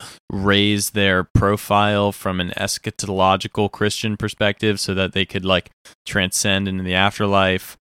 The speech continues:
um, by just being, like, kind of, like, douchey,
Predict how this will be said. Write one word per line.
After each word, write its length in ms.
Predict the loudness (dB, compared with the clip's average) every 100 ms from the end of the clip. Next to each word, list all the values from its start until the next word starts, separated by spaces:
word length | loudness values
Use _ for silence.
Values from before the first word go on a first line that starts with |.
| _ -2
um, 540 | 2 4 4 2 -2 0
by 100 | 0
just 260 | 0 -4 0
being, 220 | 0 2
like, 240 | 0 0
kind 220 | -2 -4 -2
of, 80 |
like, 200 | 0 -2 -4 -4
douchey, 840 | -4 -4 -4 -2 0 2 0 -4